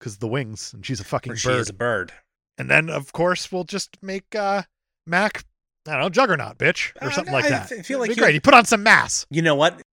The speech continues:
Speaker 2: In the spirit of wordplay, Magneto. <laughs>
Speaker 1: <laughs> Perfect. Why not?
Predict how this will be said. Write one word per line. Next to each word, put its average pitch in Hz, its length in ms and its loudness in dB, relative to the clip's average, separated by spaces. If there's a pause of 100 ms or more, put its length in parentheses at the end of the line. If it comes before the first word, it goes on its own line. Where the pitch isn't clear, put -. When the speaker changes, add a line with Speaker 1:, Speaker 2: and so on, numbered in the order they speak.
Speaker 2:
In 156 60 -8
the 156 80 -4
spirit 185 280 2
of 127 80 -4
wordplay, 117 520 -4 (420)
Magneto. 170 720 -6 (420)
<laughs> 135 80 -16 (260)
Speaker 1:
<laughs> - 360 4
Perfect. - 640 4 (440)
Why 262 360 6
not? 127 340 -2